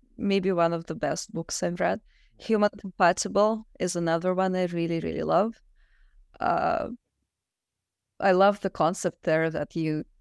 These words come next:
Speaker 1: can't get a coffee if you're dead.
Speaker 2: Yeah. <laughs>
Speaker 1: Machines will,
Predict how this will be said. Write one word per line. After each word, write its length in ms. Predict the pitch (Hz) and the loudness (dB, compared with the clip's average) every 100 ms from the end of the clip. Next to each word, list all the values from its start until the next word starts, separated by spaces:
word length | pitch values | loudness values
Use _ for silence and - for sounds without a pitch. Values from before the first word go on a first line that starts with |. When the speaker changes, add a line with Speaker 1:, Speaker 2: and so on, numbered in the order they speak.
| - _ _ _ | -20 _ _ _
Speaker 1:
can't 260 | - 175 165 | -2 -2 0
get 180 | 170 160 | 0 0
a 60 | 151 | 0
coffee 380 | 156 160 - | 0 0 0
if 140 | 175 - | -4 -2
you're 180 | 165 160 | -2 0
dead. 360 | 160 160 185 - _ _ _ _ _ _ _ - | 0 0 -2 -10 _ _ _ _ _ _ _ -4
Speaker 2:
Yeah. 320 | 120 120 113 - - - - 180 - - - - | 0 2 2 -2 -8 -8 -2 -2 -2 -4 -4 -4
<laughs> 720 | 220 214 - - _ - - | -8 -8 -10 -14 _ -14 -4
Speaker 1:
Machines 580 | 220 220 - 208 208 - 226 | -2 0 0 -2 -2 -2 4
will, 320 | 190 190 | 6 6